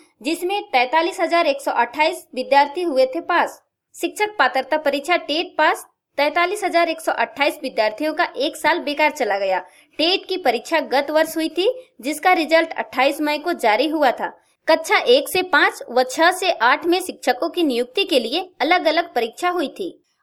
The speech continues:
गुरुवार की रात सोनाहातू और राहे प्रखंड के गांव में मचाया तांडव, जंगली हाथियों ने रौंदी फसलें।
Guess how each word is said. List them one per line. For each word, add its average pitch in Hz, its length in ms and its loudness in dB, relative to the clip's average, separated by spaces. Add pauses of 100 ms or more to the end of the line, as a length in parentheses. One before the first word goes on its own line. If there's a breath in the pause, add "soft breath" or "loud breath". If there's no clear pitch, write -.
गुरुवार 339 400 0
की 370 120 -6
रात 349 280 4
सोनाहातू 302 560 -4
और 330 180 0
राहे 240 260 0
प्रखंड 302 440 -6
के 330 120 -6
गांव 208 280 -4
में 247 120 -6
मचाया 247 400 -2
तांडव, 220 540 -6
जंगली 254 300 -6
हाथियों 285 360 -6
ने 311 120 -4
रौंदी 208 320 -6
फसलें। 339 480 -6